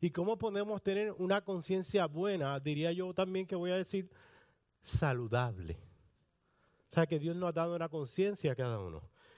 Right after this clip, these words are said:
Cuando hablamos de testimonio, muchos pensamos que fue el testimonio, el testimonio de lo que Dios hizo una vez. No, el testimonio del cristiano es algo continuo, constan-, constante y cambia.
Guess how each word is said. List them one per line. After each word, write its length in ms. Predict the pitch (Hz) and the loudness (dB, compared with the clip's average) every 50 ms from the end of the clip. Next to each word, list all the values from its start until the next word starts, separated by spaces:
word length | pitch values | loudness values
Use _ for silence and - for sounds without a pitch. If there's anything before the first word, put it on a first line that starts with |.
| - - _ _ _ | -20 -20 _ _ _
Cuando 240 | - 190 185 196 185 | 2 4 4 4 4
hablamos 280 | 185 190 202 233 247 | 4 4 2 0 0
de 100 | 254 254 | 0 0
testimonio, 880 | - 247 233 - - 240 220 208 220 220 214 196 165 139 131 127 139 131 - - - - | 0 0 -2 -2 0 0 2 2 2 0 0 -2 -2 -2 -2 -4 -4 -6 -8 -12 -10 -6
muchos 240 | 135 143 143 - 190 | -4 -2 0 0 0
pensamos 600 | - 202 190 170 - 202 190 185 180 156 135 - _ - - - | 2 2 0 2 2 2 2 2 0 -2 -6 -8 _ -20 -18 -2
que 140 | - 147 135 | 2 2 2
fue 140 | - - 180 | 4 4 0
el 80 | 180 170 | 0 0
testimonio, 1000 | - 170 - - 165 147 135 139 160 185 196 185 151 123 117 113 117 117 113 - _ _ _ _ _ _ _ - - | -2 -2 0 2 0 0 2 0 0 0 0 -2 -2 -4 -4 -6 -6 -8 -10 -14 _ _ _ _ _ _ _ -6 -2
el 140 | - 151 143 | 0 2 2
testimonio 500 | - 165 - - 165 175 185 208 214 214 | 2 0 0 0 0 0 0 0 0 0
de 80 | 190 180 | 0 0
lo 140 | 165 156 | -2 0
que 140 | 135 156 143 | 0 0 0
Dios 280 | 143 165 190 196 180 - - | 0 0 -2 -2 -2 -4 -6
hizo 300 | 214 226 185 - 180 156 | -4 -4 -2 0 0 0
una 240 | 143 135 127 120 110 | 0 0 0 -2 -2
vez. 320 | 95 90 80 - - - 127 | -4 -6 -8 -8 -10 -6 -2
No, 200 | 135 123 104 - _ _ - - - | -2 -2 -2 -4 _ _ -20 -6 0
el 140 | - 156 143 | 0 2 4
testimonio 420 | 185 170 - - 180 180 190 208 | 2 2 2 2 -2 0 0 2
del 160 | 226 233 233 185 | 2 0 0 -2
cristiano 480 | 190 208 185 - 202 220 220 220 208 | -4 -6 -4 0 2 2 2 2 0
es 180 | 196 190 - - - | -2 -2 -2 0 2
algo 400 | 190 196 202 190 208 202 180 151 | 2 4 4 4 0 -2 0 -2
continuo, 840 | 156 147 139 143 135 - - 214 233 233 220 196 185 170 165 156 | -4 -4 -4 -4 -6 -4 -4 -4 -2 -2 -2 0 0 0 0 -2
constan-, 720 | - 156 147 135 - _ - 214 202 208 208 208 208 190 - - | -2 -2 -4 -4 -4 _ 2 2 4 4 2 0 -4 -6 -6 -2
constante 920 | 165 160 147 147 - - - 202 208 214 220 202 165 - 160 151 151 - - - - - - - - | -2 0 0 -2 -4 -2 2 2 2 2 0 -2 -2 0 0 0 0 -4 -10 -20 -20 -20 -20 -6 0
y 160 | - 165 160 | 2 2 2
cambia. 680 | 143 - - 175 175 190 226 233 214 170 131 107 92 - | 2 2 2 4 4 4 4 2 0 -2 -2 -2 -4 -6